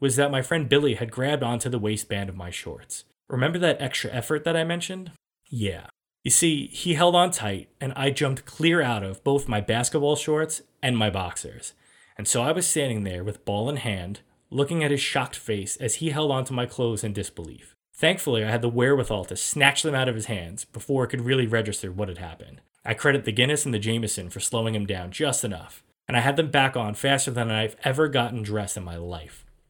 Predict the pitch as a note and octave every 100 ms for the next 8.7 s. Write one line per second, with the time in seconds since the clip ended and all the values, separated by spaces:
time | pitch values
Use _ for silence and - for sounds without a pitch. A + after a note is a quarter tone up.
0 | _ - E3 F3+ G3 F3+ D#3+ D3+ B2+ A#2
1 | G2+ - A#2 A2 - - - D3+ E3 D#3
2 | - A#2 G2 - A#2+ A#2+ - B2+ A2+ G2+
3 | A2+ D3 C#3 B2 A2+ G2 F2+ F2+ G#2 A2+
4 | G#2 G2 G2+ G2 F#2+ F2 F#2+ E2+ - _
5 | _ - A#2+ C3+ C3 A2 C3+ A#2+ - B2+
6 | C3+ C3+ - A2+ A2 - C3 C#3+ D#3 D#3
7 | - B2+ - D#3 E3 D3 - - B2 A#2
8 | G#2 G2 A#2 A2 G#2 B2 C#3+